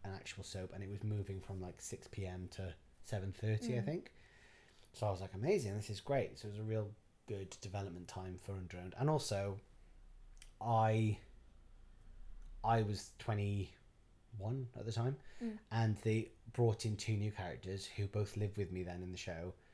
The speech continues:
Speaker 1: um, Sian Edwin and Ella Morgan,
Speaker 2: Mm-hmm.
Speaker 1: who were both sort of similar age to me. Um, and brought in a kind of new demographic for Underowned, 'cause before then it had been very much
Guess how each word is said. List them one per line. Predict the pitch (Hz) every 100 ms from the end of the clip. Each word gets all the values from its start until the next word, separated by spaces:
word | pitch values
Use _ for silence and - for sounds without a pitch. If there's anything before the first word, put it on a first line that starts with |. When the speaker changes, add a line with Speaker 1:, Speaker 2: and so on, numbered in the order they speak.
| - -
Speaker 1:
um, | 95 95
Sian | - 101
Edwin | 92 95 92 92 -
and | 90 92 90 87 -
Ella | 92
Morgan, | 180 175 180 175 -
Speaker 2:
Mm-hmm. | 233 247 - _ - -
Speaker 1:
who | 110
were |
both | 104 107 - - - -
sort | - 127 98
of |
similar | - 107 101 98
age | 92 -
to | 90
me. | 87 92 101 - - - - - -
Um, | 104 104 101 101 101 101 - - - - - - - - - - - - -
and | 113 113 107
brought | 139 143
in | 143
a | 143
kind | - 143
of | 117
new | 127 131 127 120
demographic | 120 107 110 110 - -
for | -
Underowned, | 95 92 95 95 85 -
'cause | 107
before | - - - 151 151 104
then | 82 85
it | 98
had | 101
been | 104
very | 107 104
much | 95 92 - -